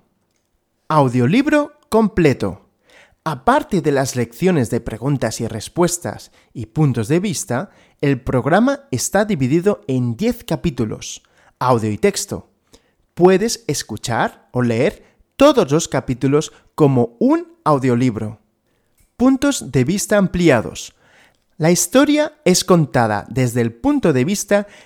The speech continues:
de diferentes personajes, por tanto, puedes aprender muchas variaciones de singular y plural, de persona, de tiempos verbales, etcétera. Infinidad de preguntas y respuestas.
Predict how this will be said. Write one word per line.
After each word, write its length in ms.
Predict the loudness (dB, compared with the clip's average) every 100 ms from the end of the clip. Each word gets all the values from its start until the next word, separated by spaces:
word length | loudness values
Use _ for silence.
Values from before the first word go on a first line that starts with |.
| _
de 100 | 0
diferentes 640 | 2 0 0 0 0 -2 -4
personajes, 800 | -6 -2 0 0 -2 -8 -8 -20 _ _ -2
por 160 | -2
tanto, 520 | -2 -6 -4 -2 -2 -6 _ _
puedes 340 | 2 2 2 -2
aprender 540 | -4 -2 -2 -2 -4
muchas 560 | 0 4 4 2 -2 2
variaciones 800 | 2 2 0 0 0 0 -2 -4
de 140 | -4
singular 580 | -2 -2 -2 0 0 0
y 40 |
plural, 520 | -2 0 2 0 -2 -8 -20 -10
de 120 | -6
persona, 640 | -4 -6 2 4 4 2 -4 _ _
de 120 | -6 -2
tiempos 420 | 0 0 -2 -4
verbales, 600 | -2 0 -2 -2 -8 -8
etcétera. 600 | -8 0 0 0 -2 -6 _ _ _ _ _ _ _ _ _ _ _ 2
Infinidad 680 | 4 4 4 4 4 0 -4
de 260 | -8 -4 -2
preguntas 720 | 0 2 4 2 0 -2 -2
y 80 |
respuestas. 840 | 0 0 0 2 2 0 -12 -16 -20